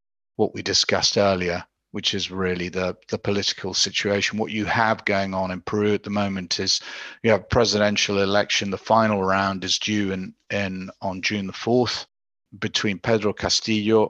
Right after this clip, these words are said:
who's a left-wing populist, and Keiko Fujimori, who is more of a political animal,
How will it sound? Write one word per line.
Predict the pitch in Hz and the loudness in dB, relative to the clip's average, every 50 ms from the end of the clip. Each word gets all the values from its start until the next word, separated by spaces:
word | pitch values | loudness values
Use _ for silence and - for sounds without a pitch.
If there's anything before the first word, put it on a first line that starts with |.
| - - | -2 -10
who's | - 98 104 98 95 90 - - - _ _ | -6 -4 -4 -4 -2 -2 -2 -2 -2 _ _
a | - 104 98 95 95 92 90 90 90 - _ - | -2 -2 0 0 0 0 -2 -4 -6 -8 _ -2
left-wing | 107 104 - - - - 107 101 95 85 85 _ | -2 -2 -2 -4 -4 -2 -2 -2 -2 -4 -10 _
populist, | - - 113 - - - 120 110 110 107 - - - - - _ _ _ _ _ _ _ _ _ _ _ _ _ | -2 -2 -2 -2 0 -2 2 2 2 2 2 0 -2 -4 -8 _ _ _ _ _ _ _ _ _ _ _ _ _
and | 107 101 101 101 95 | 0 0 0 0 2
Keiko | - 110 101 - - 104 | 2 2 2 2 -2 -6
Fujimori, | - - - 104 - - 92 95 98 101 98 98 101 98 95 92 - _ _ _ _ _ _ _ _ _ _ | -6 -6 -6 -4 -4 -4 -4 -4 -4 -2 -2 -2 -2 -2 -4 -6 -10 _ _ _ _ _ _ _ _ _ _
who | - 120 135 127 | 2 4 6 8
is | 120 113 98 - | 8 6 6 4
more | 110 117 120 117 113 110 104 98 | 2 4 6 6 6 6 6 6
of | 92 82 95 | 4 4 4
a | 98 95 95 92 92 - _ _ - | 4 4 4 2 0 -4 _ _ -2
political | - 117 110 107 - - - - 98 | 0 2 2 2 2 0 -2 0 2
animal, | 101 98 98 104 101 101 101 101 98 90 | 2 2 2 2 0 -2 -2 -4 -6 -8